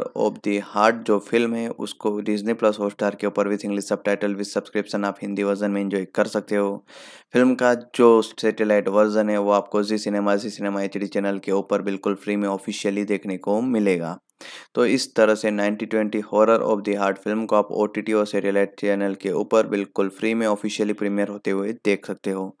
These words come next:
नाइंटी ट्वेंटी Horror of the Arts, नाइंटी ट्वेंटी Horror of the Heart जो दो हज़ार तेईस की इंडियन हिंदी लैंग्वेज फिल्म है। फिल्म को तमिल तेलुगु में डब करके साथ ही में थिएटर में रिलीज किया हुआ था। इस फिल्म का जॉनर है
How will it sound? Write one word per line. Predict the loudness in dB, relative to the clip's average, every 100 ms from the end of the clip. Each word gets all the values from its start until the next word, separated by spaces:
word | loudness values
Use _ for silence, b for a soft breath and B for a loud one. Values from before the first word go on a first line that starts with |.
| B B B B B 0
नाइंटी | 2 4 2
ट्वेंटी | 2 2 0
Horror | 0 6 6 6
of | 4
the | 2 -2 -2 0
Arts, | 2 2 0 -6 -14 B B B
नाइंटी | 2 2 2 2
ट्वेंटी | 2 2 2
Horror | 4 6 6
of | 4
the | 2 4
Heart | 4 2 0
जो | 2 4 4
दो | 4 2
हज़ार | 4 2
तेईस | 2 -4 -2 -2
की | 0 2
इंडियन | 4 2
हिंदी | 2 0 2
लैंग्वेज | 2 2 0 0
फिल्म | -2 0 2
है। | -2
फिल्म | -2 -2 2
को | 2
तमिल | 2 2 2
तेलुगु | 2 0 2
में | 2 2
डब | 2 0
करके | -4 -2 -4
साथ | -2 -6
ही | -4 -4
में | -4
थिएटर | -4 -6 -4 -4
में | -4 -4
रिलीज | -4 -4 -4
किया | -2 0
हुआ | 0 -2
था। | -4 -8 -14 -14 _ B B B B
इस | -4 -2
फिल्म | 0
का | 2
जॉनर | 2 2 4 4
है | 2